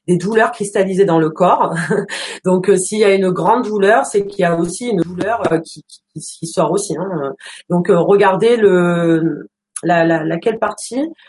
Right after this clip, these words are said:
euh, est en souffrance. Donc là, voilà, là, ça peut aussi amener à la conscience à la personne de peut-être un truc passé, et hop, voilà, c'est sorti. Une fois qu'on a conscience de quelque chose,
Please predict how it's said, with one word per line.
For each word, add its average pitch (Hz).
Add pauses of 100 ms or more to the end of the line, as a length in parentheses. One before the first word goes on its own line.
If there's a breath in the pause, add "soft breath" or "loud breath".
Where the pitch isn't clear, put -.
(160 soft breath)
euh, 170
est 202
en 202
souffrance. - (300)
Donc 170
là, 233
voilà, 208
là, 208
ça 233
peut 247
aussi 254
amener 247
à 233
la 220
conscience 220
à 202
la 185
personne 247 (600 loud breath)
de 214
peut-être 220
un 196
truc 214
passé, 233 (220)
et 185
hop, 285
voilà, 196
c'est 214
sorti. 214 (100)
Une 254
fois 277
qu'on 277
a 220 (160)
conscience 254 (140)
de 180
quelque 185
chose, 254